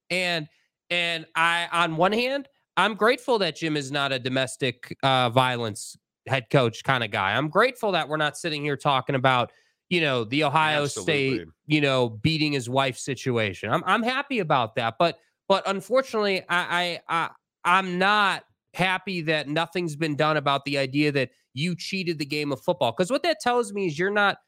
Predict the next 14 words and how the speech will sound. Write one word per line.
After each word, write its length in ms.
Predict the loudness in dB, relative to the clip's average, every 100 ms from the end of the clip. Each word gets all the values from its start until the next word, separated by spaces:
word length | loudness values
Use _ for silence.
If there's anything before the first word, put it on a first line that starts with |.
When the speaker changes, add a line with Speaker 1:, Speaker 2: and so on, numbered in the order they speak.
| _ -4
Speaker 1:
you're 120 | 0
not 140 | 0 -2
invested 600 | -2 -2 -4 -4 -4 -2
in 100 | -2
the 40 |
process. 760 | -2 2 2 2 -2 -6 -6 -8
You're 80 | 0
not, 340 | 4 6 4 2
like, 180 | -2
it's 160 | -4 -2
not, 240 | 0 0 0 _ _ _ 4
you're 160 | 4
not 220 | 6 2
interested 800 | 0 -2 -4 -4 -4 -2 0 -2